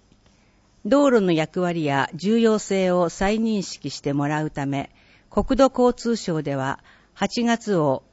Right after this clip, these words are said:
道路ふれあい月間、八月十日を道の日としています。すべての人が安全で快適に利用できるよう、みんなでマナーを守りましょう。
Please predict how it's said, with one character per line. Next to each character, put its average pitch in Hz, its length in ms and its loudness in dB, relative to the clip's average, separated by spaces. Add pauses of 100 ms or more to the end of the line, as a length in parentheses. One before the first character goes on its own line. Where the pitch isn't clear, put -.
(140)
道 220 300 4
路 160 260 0
ふ 190 120 4
れ 233 180 2
あ 233 100 4
い 233 60 2
月 220 260 0
間、 135 280 -6 (480)
八 233 280 -2
月 247 240 0
十 208 220 0
日 175 240 0
を - 200 -4 (120)
道 190 120 0 (100)
の 233 180 2
日 - 260 -6 (100)
と 233 120 0
し - 80 -14
て 190 120 -4
い 165 120 -4
ま 151 160 -6
す。 - 240 -20 (500)
す - 180 -8
べ 294 140 2
て 233 100 0
の 185 120 2
人 175 240 -4
が 139 260 -2 (100)
安 208 220 2
全 202 300 0
で 185 260 0
快 220 220 -2
適 220 260 -2
に 202 160 -2
利 185 140 0
用 220 200 4
で 196 120 0
き 226 160 -4
る 180 160 0
よ 135 320 -4
う、 - 40 -20 (280)
み 220 140 4
ん 220 60 4
な 208 140 0
で 160 320 0
マ 233 160 2
ナ 220 220 4
ー - 20 4
を 151 80 2
守 147 300 2
り 160 80 -2
ま 151 100 -2
し - 180 -8
ょ 127 240 -8
う。 - 40 -20